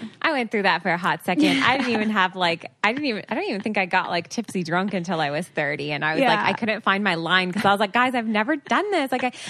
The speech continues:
Speaker 1: I could, I could have, like, three drinks and be completely wasted.
Speaker 2: Mm-hmm.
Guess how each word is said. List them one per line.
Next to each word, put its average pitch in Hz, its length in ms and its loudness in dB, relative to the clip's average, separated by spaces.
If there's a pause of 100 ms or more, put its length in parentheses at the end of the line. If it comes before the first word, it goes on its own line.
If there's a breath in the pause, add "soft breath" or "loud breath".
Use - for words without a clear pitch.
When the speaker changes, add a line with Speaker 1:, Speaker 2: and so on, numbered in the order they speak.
(140 loud breath)
Speaker 1:
I 233 80 2
could, 285 400 0
I 233 140 2
could 262 140 -2
have, 262 140 0
like, 214 160 0
three 254 220 -2
drinks 220 300 0
and 196 100 0
be 185 80 0
completely 190 720 -2
wasted. 160 600 0
Speaker 2:
Mm-hmm. 190 200 -8